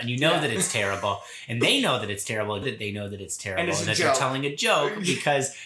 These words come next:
Speaker 1: they've got that little twinkle in their eye,
Speaker 2: <laughs>
Speaker 1: and you're like, "Oh yeah, that's funny.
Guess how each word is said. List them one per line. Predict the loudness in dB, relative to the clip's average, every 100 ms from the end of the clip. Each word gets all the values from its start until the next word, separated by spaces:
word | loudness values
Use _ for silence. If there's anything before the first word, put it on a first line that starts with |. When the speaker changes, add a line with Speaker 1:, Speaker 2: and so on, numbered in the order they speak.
| -4
Speaker 1:
they've | 0
got | 0
that | 0
little | -4 -4
twinkle | -4 -4 -6
in | -8
their | 0
eye, | 2 2 -2 -8
Speaker 2:
<laughs> | -8 -6 -2
Speaker 1:
and | 0
you're | 2 2
like, | 0 0
"Oh | 0
yeah, | 0 -2
that's | -6 -6
funny. | -4 -4 -10